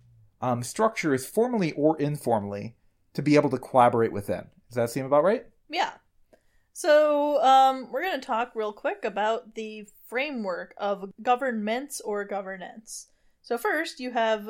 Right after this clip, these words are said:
Speaker 2: the governed, which are just the populace of whatever governance or government you are talking about.
Speaker 1: Yeah,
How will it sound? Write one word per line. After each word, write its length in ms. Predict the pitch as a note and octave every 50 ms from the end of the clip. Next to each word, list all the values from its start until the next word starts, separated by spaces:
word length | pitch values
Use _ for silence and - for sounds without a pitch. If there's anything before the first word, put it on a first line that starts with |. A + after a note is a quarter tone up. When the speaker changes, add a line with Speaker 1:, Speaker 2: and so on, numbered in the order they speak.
| - - _
Speaker 2:
the 280 | G3 G#3 G3 G#3+ G#3+ G#3
governed, 600 | G3 G#3 A3+ A#3+ - F#3 E3+ F3 F3+ G#3+ B3 B3 B3+
which 240 | C#4 A3 G#3 G#3 G#3
are 380 | A#3 G3+ F#3+ F#3+ F#3+ G3 G3+ G3 G3+
just 280 | - G#3 G#3 - - _ _ _
the 280 | G3+ F#3 F3+ G#3+ F#3+
populace 760 | F#3+ - - A3+ A3 A#3+ - - G3 E3+ D#3 - - - - -
of 280 | - - G#3 G#3 G3+
whatever 680 | G#3+ G3 G3 F#3 F#3+ F#3 F#3 - F#3+ F#3+ F#3 F#3+ G#3 A3 _ _ _ _ _ _ _ _ _ _ _ _ _ _ A3
governance 1000 | - A3+ A3+ G3+ A3+ A3 A3+ A3+ A3+ A#3 - - - - - - - - - _ _ _
or 280 | - A3 G3+ G3 F#3+ G3
government 720 | G3 G#3+ G#3 G3 G3 G3+ G3 G3 G3 G3 F#3+ A#3 C4 - -
you 160 | A3 G3+ F#3+
are 120 | F#3 F#3
talking 300 | - G#3+ F#3+ G3+ - G#3
about. 320 | G3+ G3+ A3 D#4+ G4+ _ -
Speaker 1:
Yeah, 280 | - D3 E3 C3+ F#2+ A2+